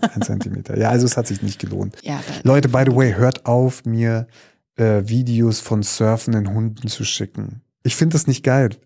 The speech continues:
Speaker 1: Es gibt keinen Hund auf dieser Welt, auch wenn es so aussieht,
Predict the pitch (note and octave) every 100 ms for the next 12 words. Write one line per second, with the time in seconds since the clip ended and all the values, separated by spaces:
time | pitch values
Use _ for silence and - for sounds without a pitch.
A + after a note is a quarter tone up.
0 | _ - - A#2 - - C3+ E3+ F#3 B2+
1 | C#3 D3+ C#3 - A#2 A2 A2 G#2 G2 -
2 | C#3 - C3+ B2+ - G2 A2+ - A2+